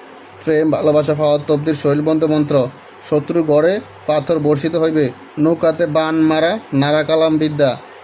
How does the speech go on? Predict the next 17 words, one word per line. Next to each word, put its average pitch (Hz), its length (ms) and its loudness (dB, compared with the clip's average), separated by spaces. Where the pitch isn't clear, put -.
বিয়ে 160 340 4
বন্ধ 160 240 4
করার 160 280 2
গুরুমুখী 160 480 0
বিদ্যা, 147 460 0
বিষ 160 420 0
বান 160 280 2
গুরুমুখী 160 440 2
বিদ্যা, 143 360 0
বশীকরণ 165 480 -2
চালানি 156 440 -2
তবদির, 147 380 -2
রাজমোহিনী 156 720 2
তাবিজ 156 480 0
তৈরি 151 240 2
করার 151 320 2
নিয়ম 147 340 2